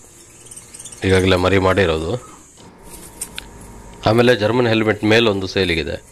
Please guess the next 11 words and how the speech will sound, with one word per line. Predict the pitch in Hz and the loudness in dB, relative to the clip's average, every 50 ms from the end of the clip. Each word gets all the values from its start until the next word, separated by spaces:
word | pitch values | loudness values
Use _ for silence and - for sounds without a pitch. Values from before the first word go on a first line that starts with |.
| - - - - - - - | -20 -20 -20 -20 -14 -8 -2
Male | 95 104 110 104 | 0 2 2 2
ಇದು, | 92 82 76 80 95 120 - - - - - - - - - - - - - - - - - 92 | 2 0 0 -2 -6 -8 -10 -14 -20 -20 -20 -20 -20 -20 -20 -20 -20 -20 -20 -20 -20 -12 -6 -4
ಆ, | |
ಒಂದೇ | 90 90 90 92 95 101 107 | -2 0 0 0 2 2 0
piece | 101 - 98 87 - - | 0 -2 -4 -4 -4 -6
ಇದೆ. | 90 - 87 110 113 107 | -8 -6 -6 -6 -6 -2
Breeding | 101 104 104 107 104 95 | -2 0 0 0 0 0
ready | 92 87 90 | 0 0 0
ಆಗಿರೋ | 87 85 87 85 | 0 0 0 -2
ಹಕ್ಕಿ | 82 80 - - - | -2 -2 -4 -8 -8
ಇದು. | 73 71 78 98 110 - | -6 -4 -6 -6 -6 -8